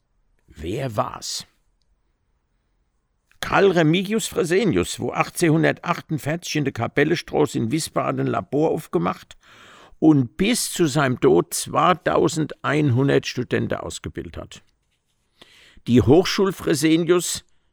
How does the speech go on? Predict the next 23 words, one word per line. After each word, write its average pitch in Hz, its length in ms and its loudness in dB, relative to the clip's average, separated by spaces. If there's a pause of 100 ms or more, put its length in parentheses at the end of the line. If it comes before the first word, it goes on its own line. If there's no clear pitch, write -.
(240)
jetzt - 480 -8
in - 340 -6
Idsta, 120 680 -6
Wiesbaden, 113 720 -4
Frankfurt, - 840 -4
aber 117 320 -2
auch 104 80 -4
an 113 160 -4
ganz 120 260 -4
vielen 113 300 -2
anderen 151 300 -2
Stellen 165 380 2
in 160 60 -8
Deutschland 160 500 0 (240)
und 202 240 2
das 190 200 2
S - 340 -2
G 151 160 2
S - 220 0
Institut 156 680 -2
Fresenius 117 680 0 (240)
sind 170 520 2 (120)
aus 92 400 -8